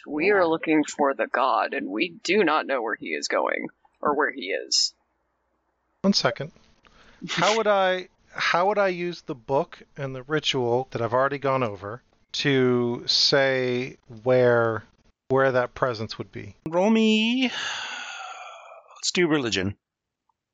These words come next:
Speaker 3: I love, I love that you said that. All right, let's do religion.
Speaker 2: <laughs>
Speaker 3: We got it this time.
Speaker 2: No ones this time.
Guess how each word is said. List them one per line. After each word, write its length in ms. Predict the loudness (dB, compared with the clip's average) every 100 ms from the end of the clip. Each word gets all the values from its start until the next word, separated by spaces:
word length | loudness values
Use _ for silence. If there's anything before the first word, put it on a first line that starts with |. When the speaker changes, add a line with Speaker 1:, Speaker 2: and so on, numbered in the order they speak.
| _ -6
Speaker 3:
I 40 |
love, 300 | 0 2 0 -4
I 60 | -2
love 200 | 0 0
that 60 |
you 100 | -2
said 240 | -2 -4 -4
that. 220 | -6 -6
All 120 | -6
right, 160 | -6 -8
let's 180 | -8 -6
do 100 | -2
religion. 440 | -2 -2 -2 -4 -10
Speaker 2:
<laughs> 40 | -20 -20 -20 -20 -20 -18 -20 _ _ _ _ 2
Speaker 3:
We 120 | 2
got 180 | 2 0
it 80 |
this 180 | -4 -4
time. 320 | -4 -4 -2
Speaker 2:
No 140 | 0 2
ones 340 | 0 0 -4
this 240 | -4 -4 0
time. 440 | -2 0 -4 -10